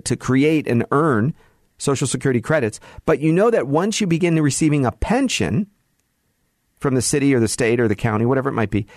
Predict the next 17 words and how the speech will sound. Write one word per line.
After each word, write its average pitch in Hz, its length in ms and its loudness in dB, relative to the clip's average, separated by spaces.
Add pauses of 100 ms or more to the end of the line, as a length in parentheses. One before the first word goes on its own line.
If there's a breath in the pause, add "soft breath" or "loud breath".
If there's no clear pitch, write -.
(200 loud breath)
they're 143 120 0
gonna 160 180 2
withhold 165 560 0 (120)
that 127 220 -2
sixty-two, 127 800 -2 (580)
uh, 120 220 -2
that, 117 280 -2
that, - 340 -4
uh, 113 180 0
Social 123 300 -4
Security 113 280 -2
money. 107 340 -2 (1800)
But 123 100 -2
they 135 100 0
don't 165 220 0
withhold 127 380 0
it 131 160 -2